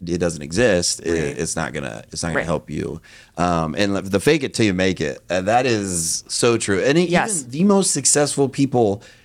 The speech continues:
Speaker 1: any of us know deal with imposter syndrome, where they doubt themselves,
Speaker 2: Yeah.
Speaker 1: and you do, you have to tell yourself, I mean, even I do the same thing. I'd say, "Nope, I belong, uh, uh, sitting at this table with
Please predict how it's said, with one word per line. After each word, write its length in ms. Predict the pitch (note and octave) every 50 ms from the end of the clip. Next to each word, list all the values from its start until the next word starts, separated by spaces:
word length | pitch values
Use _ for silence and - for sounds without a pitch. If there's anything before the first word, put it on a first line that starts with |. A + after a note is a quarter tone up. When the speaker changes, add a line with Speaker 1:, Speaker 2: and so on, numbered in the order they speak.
| _ _ _ _ -
Speaker 1:
any 180 | C#3+ D3+ D3
of 80 | C#3 C3
us 180 | A#2+ - -
know 420 | A2 G#2+ G2 F2 D#2+ D2+ D2 E2 G2+ - - - _ _ _ _ _ - F2+ E2+
deal 240 | F#2+ A#2 A#2+ A#2
with 120 | A2+ G#2+ G#2
imposter 440 | G2 F2+ G2+ F#2 F#2 F2 - E2 E2
syndrome, 400 | - D#2+ D#2+ A#1+ G1+ G1+ - -
where 260 | D#2 F2 F#2 F2+ F2
they 160 | E2+ E2 D#2
doubt 360 | E2+ E2 F2 F#2+ A2 B2+ C#3 -
themselves, 760 | C#3 C3 C3 - - A2 G#2 G2+ G2+ G2+ G2+ G2+ G2 F#2+ -
Speaker 2:
Yeah. 100 | D2+ D#2 E2+ F2
Speaker 1:
and 160 | F2 E2 F2+
you 120 | A2 B2+ C3+
do, 80 | B2 D3+
you 240 | G3+ E3 G#2 F2+ F#2
have 100 | G2 F#2+
to 80 | G2+
tell 160 | - - A#2 A2
yourself, 580 | A2 A2 G#2 - G2 G2 F#2+ F#2 F2+ - - -
I 40 | E2+
mean, 120 | G2 G2+ A2
even 220 | A#2+ A#2 A2 G2
I 160 | D2+ E2+ F#2+
do 160 | G2+ G#2+ A2+ G#2+
the 80 | G2+
same 260 | G2 - A2+ A2 G#2
thing. 140 | G2+ A#2 A#2 F#2+
I'd 160 | F2+ F2+ -
say, 160 | - F2 F2+
"Nope, 300 | F#2 G#2 C3 - - _ - - - - -
I 140 | - E2+ D#2+
belong, 680 | D#2+ E2+ F2 F#2+ A2 C#3 F3+ F#3 D#3+ B2 G2 F2 D2+ E2+ - _ _ _ _ _ _ _
uh, 280 | - F2+ F2+ F2 F2 E2+
uh, 260 | C2 A#1+ E2 F2+ E2 F2+
sitting 300 | - - G#2+ A2 G#2+ G2+
at 120 | G2+ E2+
this 160 | - F#2 F2+ -
table 460 | - G2+ G2+ F2+ E2 F#2 F#2+ A2 A2+
with 360 | F#2+ F2+ E2+ E2 E2+ E2+ -